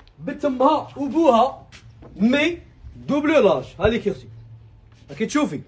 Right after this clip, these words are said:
دوبل لارج، ايفازي بالبزاف، دوبل ايفازي. هذه، هذه دارت دوسون كاتروفان ميل. توجور لا فيرميتير كلير في ال-، سور لو كوتي، زياده عليها المونش الاستيك ثاني. فيها لي كولور شابين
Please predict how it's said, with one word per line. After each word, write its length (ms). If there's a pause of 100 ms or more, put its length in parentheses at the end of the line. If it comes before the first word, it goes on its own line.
(400)
دوبل 360
لارج، 200 (720)
ايفازي 440
بالبزاف، 680
دوبل 220
ايفازي. 380
هذه، 220 (260)
هذه 160
دارت 240
دوسون 360
كاتروفان 520
ميل. 160 (340)
توجور 360
لا 120
فيرميتير 480
كلير 180
في 120
ال-، 1000
سور 140
لو 120
كوتي، 360 (260)
زياده 320
عليها 260
المونش 320
الاستيك 460
ثاني. 360 (280)
فيها 140
لي 100
كولور 340
شابين 500